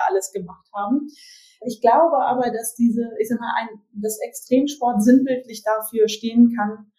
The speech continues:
dass man, ähm, neue Welten versucht zu erkunden und zu erschließen. Und, äh, das ist sicherlich vom Mindset genau das Richtige, was wir für unser Team, in unserem Team brauchen und leben, weil die Fragen, auf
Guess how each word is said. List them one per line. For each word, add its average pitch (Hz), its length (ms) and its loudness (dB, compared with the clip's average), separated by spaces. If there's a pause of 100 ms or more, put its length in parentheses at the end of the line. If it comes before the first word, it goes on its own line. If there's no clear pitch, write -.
(320)
dass 208 300 0
man, 202 420 -6 (140)
ähm, 185 320 -4 (240)
neue 220 500 6
Welten 220 420 -4
versucht 185 420 -10
zu - 100 0
erkunden 202 680 2
und 180 140 -10
zu - 140 -6
erschließen. - 840 -6 (400)
Und, 190 380 2
äh, 196 160 -2
das 240 220 2
ist 254 140 -8
sicherlich 226 500 -6
vom 208 140 2
Mindset 233 500 2
genau 214 260 -2
das - 280 -8
Richtige, 233 480 0 (180)
was 196 360 -6
wir 202 360 2 (140)
für 233 260 6
unser 220 320 -4
Team, 240 340 4
in 214 180 -8
unserem 214 400 -6
Team 208 300 -2
brauchen 294 360 0
und 180 120 -12
leben, 240 380 -2 (260)
weil 208 140 4
die 208 260 2 (160)
Fragen, 240 720 2
auf - 220 -6